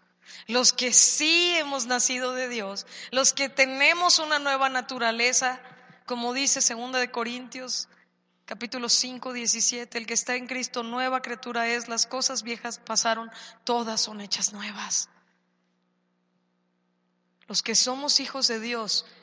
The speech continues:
tengo que preguntarte algo. En primer lugar, si realmente eres su hijo,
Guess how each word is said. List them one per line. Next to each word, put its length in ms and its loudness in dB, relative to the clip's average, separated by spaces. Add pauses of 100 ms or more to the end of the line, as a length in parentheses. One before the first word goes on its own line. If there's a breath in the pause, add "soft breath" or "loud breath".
(160 loud breath)
tengo 280 -4
que 120 -8
preguntarte 760 -6
algo. 340 -12 (2000)
En 120 -6
primer 320 -4
lugar, 360 -6 (1700)
si 160 -2
realmente 460 -4
eres 180 -2
su 180 -2
hijo, 240 -8